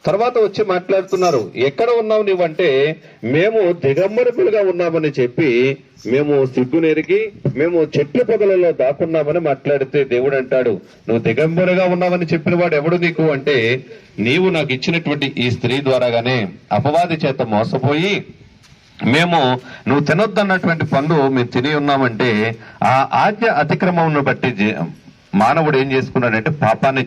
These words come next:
చేశాడండి, మరణాన్ని కొని తెచ్చుకున్నాడు. సృష్టి ప్రారంభములో దేవుడు మరణాన్ని పెట్టలేదు. సృష్టి ప్రారంభములో మనుషుడు శాశ్వత కాలము జీవించాలని దేవుడు కోరుకుని ఉన్నాడండి.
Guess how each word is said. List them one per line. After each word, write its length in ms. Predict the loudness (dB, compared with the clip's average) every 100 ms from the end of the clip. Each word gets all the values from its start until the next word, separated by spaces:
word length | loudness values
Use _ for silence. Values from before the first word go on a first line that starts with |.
| -2
చేశాడండి, 600 | 0 0 0 0 0 -2 -6 -4
మరణాన్ని 500 | 0 2 2 2 0
కొని 220 | 0 0 0
తెచ్చుకున్నాడు. 680 | 0 -2 -2 0 2 0 -4 -4 0
సృష్టి 280 | 0 0 -2
ప్రారంభములో 600 | 2 2 2 0 0 0
దేవుడు 340 | 0 2 0
మరణాన్ని 480 | 2 0 2 2 2
పెట్టలేదు. 600 | 0 0 2 2 0 -2 -4 -2
సృష్టి 280 | 0 2 0
ప్రారంభములో 920 | 2 2 2 0 2 2 0 -4 -6
మనుషుడు 640 | -2 2 0 0 0 2
శాశ్వత 480 | 2 2 2 2 0
కాలము 400 | 2 2 2 0
జీవించాలని 720 | 0 0 -2 0 0 2 0
దేవుడు 260 | 2 0 0
కోరుకుని 440 | 0 0 0 0
ఉన్నాడండి. 680 | 2 2 0 0 0 0